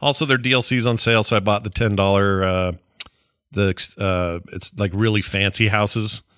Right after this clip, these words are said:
like, really expensive stuff. It's supposed to be really good D L C, so I'm gonna mess with that. These guys are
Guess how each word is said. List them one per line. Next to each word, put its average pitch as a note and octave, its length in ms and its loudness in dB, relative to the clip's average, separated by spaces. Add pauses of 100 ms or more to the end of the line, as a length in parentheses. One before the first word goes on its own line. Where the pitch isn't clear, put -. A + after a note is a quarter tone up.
(480)
like, F#2 140 -4
really G2 200 2
expensive F#2+ 460 0
stuff. - 480 0 (360)
It's - 100 -18
supposed - 240 0
to G#2+ 60 -8
be G#2+ 100 0
really G#2 300 0
good F#2+ 180 -2
D G2 100 0
L F#2+ 100 2
C, F#2 300 -4
so F#2+ 120 -8
I'm F2+ 60 -8
gonna F2+ 120 -8
mess F#2 180 -4
with F2+ 120 -10
that. F#2 260 -4
These A2+ 140 -8
guys G#2+ 260 -2
are E2+ 160 -6